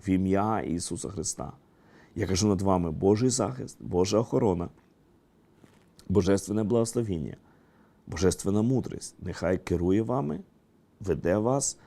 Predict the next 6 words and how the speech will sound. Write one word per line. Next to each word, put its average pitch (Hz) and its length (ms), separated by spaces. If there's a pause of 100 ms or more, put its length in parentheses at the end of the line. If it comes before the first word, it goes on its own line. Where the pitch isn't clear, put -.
(260)
стверджує 98 540
вас 101 380
у - 40
повсякденному 90 760
вашому 78 420
житті. 73 420